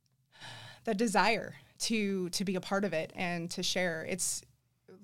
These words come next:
most law enforcement officers, I, well, and this is probably not a fair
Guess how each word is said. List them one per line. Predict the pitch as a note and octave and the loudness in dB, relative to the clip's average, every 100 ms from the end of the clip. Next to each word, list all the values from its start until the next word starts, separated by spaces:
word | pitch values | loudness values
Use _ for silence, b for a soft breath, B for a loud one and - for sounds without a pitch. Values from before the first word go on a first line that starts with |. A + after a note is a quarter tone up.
| F3+ _ - | -20 _ -10
most | A3+ A3 A#3 C4+ - | 0 2 4 2 0
law | A3 G3 | 2 2
enforcement | G#3 G#3 G#3 G3 | 2 0 0 0
officers, | F#3+ F#3+ G3 F#3 F#3 | -2 -2 -2 -2 0
I, | F#3 F3 - _ - | -2 -4 -10 _ -12
well, | F3 E3+ | -6 -4
and | F#3+ | -2
this | G3 G#3 | 0 -2
is | G#3 | 0
probably | G#3+ G3 F3+ F3 | 0 0 -2 0
not | F#3 F3+ - | 0 -2 -4
a | |
fair | - F#3+ F#3 F3+ F3+ | -4 -2 0 0 -4